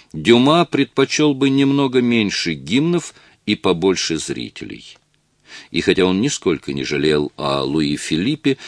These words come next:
который всегда относился к нему плохо, в «Молодых принцах» он терял ценных покровителей. Вполне вероятно, что он, как и Виктор Гюго, приветствовал бы регенство герцогини Орлеанской,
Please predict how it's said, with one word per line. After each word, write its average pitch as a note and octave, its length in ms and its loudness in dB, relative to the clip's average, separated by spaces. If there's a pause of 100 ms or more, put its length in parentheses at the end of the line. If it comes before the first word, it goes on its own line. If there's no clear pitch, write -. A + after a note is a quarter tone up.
(120)
который A2+ 300 2
всегда D#3 340 -2
относился - 520 -8
к - 60 -16
нему D2 220 -4
плохо, D3 440 0 (360)
в G2 120 0
«Молодых A#2 460 2
принцах» A#2+ 500 -2
он A2 220 0
терял A2 360 0
ценных E2 520 -4
покровителей. F#2 720 -6 (1300)
Вполне D#3 420 2
вероятно, F3 540 4
что C#3+ 280 2
он, C3+ 140 0
как A#2+ 280 -2
и G#2 60 2
Виктор F2+ 400 0
Гюго, F#2 460 0 (380)
приветствовал D3 720 4
бы C3 140 6
регенство A#2+ 640 2
герцогини F#2+ 600 -2
Орлеанской, F#2+ 800 -2